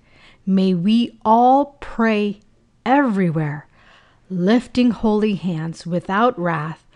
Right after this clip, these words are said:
or doubting, praying and praising you and you alone.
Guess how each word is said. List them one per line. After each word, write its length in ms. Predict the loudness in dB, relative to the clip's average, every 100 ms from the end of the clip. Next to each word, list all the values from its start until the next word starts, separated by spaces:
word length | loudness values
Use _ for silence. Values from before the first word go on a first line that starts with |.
| _ _ _ _
or 260 | -2 2 2
doubting, 680 | 0 -4 -2 -2 -6 -8 -12 _ _ _
praying 720 | -20 -6 0 2 2 0 -2 -4
and 200 | -6 -6
praising 1080 | -8 -16 -8 -4 0 0 0 0 0 0 -4 -8 -20 _ _ _ _
you 560 | -6 -2 2 4 4 2 -2
and 260 | -2 -2
you 520 | -4 -2 0 0 -2 -4
alone. 760 | -6 -6 -8 -8 -10 -12 -16